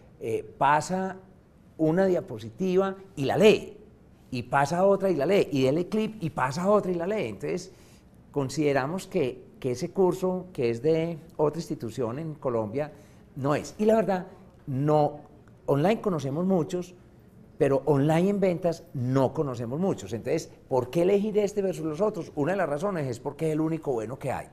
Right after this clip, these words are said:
porque la verdad es que no hay, no hay otros, ¿cierto? Entonces, esa es una razón. Y la otra porque, hombre, van doce años de experiencia, catorce mil vendedores entrenados,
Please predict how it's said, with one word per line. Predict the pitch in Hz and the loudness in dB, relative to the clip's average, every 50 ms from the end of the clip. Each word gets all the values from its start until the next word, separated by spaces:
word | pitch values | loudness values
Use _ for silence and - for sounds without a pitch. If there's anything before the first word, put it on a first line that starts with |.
| - - - - - - - _ - | -20 -20 -20 -20 -20 -20 -20 _ -8
porque | - 131 - - 139 | -8 -6 -4 -2 0
la | 120 110 | 0 0
verdad | 107 120 151 175 170 | 2 4 4 4 4
es | 135 - - | 4 2 -2
que | - 151 | -4 -2
no | 139 143 143 139 139 | -2 0 0 0 0
hay, | 135 135 135 127 - - - - | 0 0 0 -2 -4 -6 -8 -4
no | 131 127 131 | -2 0 2
hay | 127 135 156 | 4 6 6
otros, | 165 135 - - - - - - - - - - | 6 6 4 0 -8 -14 -14 -16 -16 -18 -18 -10
¿cierto? | - - 165 147 113 - - - - - - | -2 2 2 2 2 -2 -12 -14 -14 -8 -6
Entonces, | 123 120 107 139 143 139 131 196 190 185 185 - | -4 0 4 4 4 6 6 6 4 4 2 4
esa | - 208 208 190 185 180 | 8 8 8 10 8 6
es | 160 135 | 6 4
una | 160 156 160 160 | 4 4 6 6
razón. | 156 156 139 185 156 120 - - - - | 6 6 8 8 6 6 4 0 -8 -4
Y | - 196 202 | 0 4 8
la | 220 220 220 | 8 10 10
otra | 208 208 202 208 214 | 10 8 6 4 2
porque, | 214 202 190 170 - 202 185 196 185 - - - - | 2 0 -2 0 0 0 0 0 -2 -8 -14 -14 -8
hombre, | - 151 156 127 | -4 -2 -2 0
van | 107 113 110 113 117 | 0 0 -2 -2 2
doce | 127 156 170 185 180 190 196 | 4 6 6 6 6 6 6
años | 190 190 190 190 170 | 4 4 2 0 -2
de | 180 | -4
experiencia, | 180 185 - 185 170 180 180 175 175 175 165 | -4 -2 -2 -2 0 0 0 0 -2 -6 -6
catorce | - 131 120 - - 131 117 107 - 127 110 | -6 -6 -6 -4 -4 -4 -4 -4 -6 -6 -4
mil | 127 156 190 214 214 202 | 0 0 2 2 0 0
vendedores | 175 208 196 190 190 160 156 185 202 | -4 -4 -2 0 0 0 0 0 -2
entrenados, | 190 170 185 180 180 175 175 175 175 | -2 -2 -2 -2 0 0 -2 -2 -4